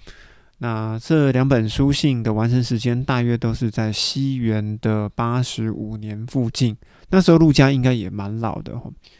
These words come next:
因为路加当初跟保罗一起去传福音的时候，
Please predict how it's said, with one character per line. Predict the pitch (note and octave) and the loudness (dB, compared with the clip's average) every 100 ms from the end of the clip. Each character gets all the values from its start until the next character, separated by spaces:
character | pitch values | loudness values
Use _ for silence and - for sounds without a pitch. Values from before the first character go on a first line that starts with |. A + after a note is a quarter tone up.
| _ - | _ 0
因 | D3+ | 2
为 | F3 F3 D3 C3 B2+ | 4 4 4 0 -4
路 | - F3 D3 | -2 0 0
加 | - C#3 C#3 C#3 | 0 0 2 0
当 | C#3 C#3 C#3+ | 0 -2 -2
初 | - - B2 B2 - | -2 0 0 -2 0
跟 | B2 A#2 B2+ | 0 0 -2
保 | A2+ G2+ | -2 -2
罗 | G#2+ G#2 G#2 - | -4 -2 -4 -4
一 | C#3+ | -6
起 | - - G#2+ | -6 -6 -8
去 | G2+ - C#3+ C3 A#2 A2 B2 - | -6 -4 2 2 2 -2 -6 -8
传 | - A#2 B2 | -2 -2 -2
福 | A#2+ | -2
音 | A#2+ A#2+ | -2 -4
的 | A2+ | -6
时 | - G#2+ | -8 -10
候， | - G#2+ | -6 -6